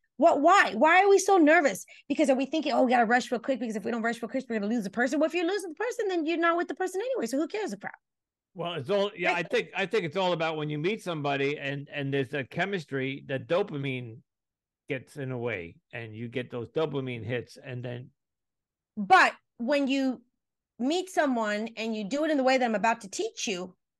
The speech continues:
Speaker 2: Okay.
Speaker 1: it makes all the difference.
Speaker 2: Yeah.
Speaker 1: So here we go. So when you first meet someone, um, we, eh, we have what we call, like you said, like, when, when we have the chemistry start, you know, happening. What happens is, is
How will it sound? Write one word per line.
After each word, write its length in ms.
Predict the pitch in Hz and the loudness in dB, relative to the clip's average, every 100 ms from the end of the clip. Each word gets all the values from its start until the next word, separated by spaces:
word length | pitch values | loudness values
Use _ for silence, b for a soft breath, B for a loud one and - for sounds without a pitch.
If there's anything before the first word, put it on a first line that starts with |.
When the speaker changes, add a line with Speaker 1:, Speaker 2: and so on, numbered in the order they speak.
| _ 113 | _ -14
Speaker 2:
Okay. 200 | 113 113 | -6 0
Speaker 1:
it 120 | 240 | 2
makes 260 | 240 269 - | 2 0 4
all 120 | 247 | 2
the 60 | 196 | 4
difference. 640 | 214 277 - - - - _ | 2 2 -4 -18 -20 -20 _
Speaker 2:
Yeah. 100 | - | -8
Speaker 1:
So 120 | - | -4
here 160 | 180 226 | 0 2
we 100 | 214 | 2
go. 220 | 165 117 - _ _ b b b b | 0 -2 -8 _ _ b b b b
So 140 | - 294 | 2 4
when 120 | 311 | 6
you 100 | 427 | 4
first 260 | 466 494 - | 4 2 2
meet 160 | 427 | -2
someone, 400 | - 190 147 - _ _ _ _ _ _ _ _ _ _ _ _ | -2 -8 -10 -16 _ _ _ _ _ _ _ _ _ _ _ _
um, 420 | 247 247 240 233 233 | 2 4 6 4 2
we, 420 | 226 294 294 302 226 | -2 0 2 0 0
eh, 200 | 262 254 - | -2 -2 -6
we 260 | 240 294 294 | -8 -4 -2
have 380 | 311 320 339 | -2 0 0
what 160 | 277 220 | 0 -2
we 80 | 254 | -6
call, 380 | - 226 214 226 | -2 0 2 0
like 160 | 208 | -6
you 80 | 233 | -10
said, 260 | 233 262 185 | -4 -4 -4
like, 140 | 196 208 | -8 -6
when, 360 | 226 220 208 | -6 -6 -8
when 100 | 214 | -8
we 80 | 220 | -4
have 180 | 254 254 | -2 -2
the 60 | 269 | -2
chemistry 480 | 262 254 - 247 | -4 -4 -4 -6
start, 380 | 226 240 208 208 - b b b | -4 0 2 2 -2 b b b
you 100 | - 226 | -2 0
know, 100 | 190 | 2
happening. 540 | 254 233 233 175 - _ _ _ _ | 0 0 -2 -10 -16 _ _ _ _
What 120 | - 254 | -4 2
happens 420 | 339 392 359 277 | 2 2 -2 -2
is, 220 | 240 233 - | -4 -4 -6
is 300 | 220 214 | -6 -6